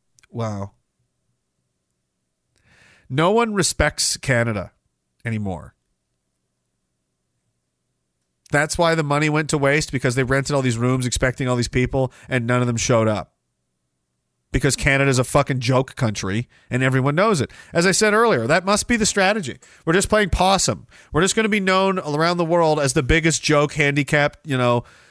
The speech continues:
infant autistic retard child there is on planet Earth and hope that everyone leaves us alone. I guess that's the strategy.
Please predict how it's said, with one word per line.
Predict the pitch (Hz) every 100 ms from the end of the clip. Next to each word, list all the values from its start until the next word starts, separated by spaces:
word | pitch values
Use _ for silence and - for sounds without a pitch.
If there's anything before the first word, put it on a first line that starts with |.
| _ _ _ _ _ -
infant | 165 156 175 156
autistic | - 147 151 165 147 - 143
retard | 131 139 165 151 147
child | 156 147 151
there | 135 135
is | 151 143
on | 123
planet | 139 139 131
Earth | 131 165 156
and | 131
hope | 120 147 151
that | 156
everyone | 143 143 139 131
leaves | 135 131
us | 131
alone. | 135 117 113 92 73 _ _ _ _ _
I | 131
guess | 131 143 160
that's | - 160 -
the | 147
strategy. | - 147 151 110 87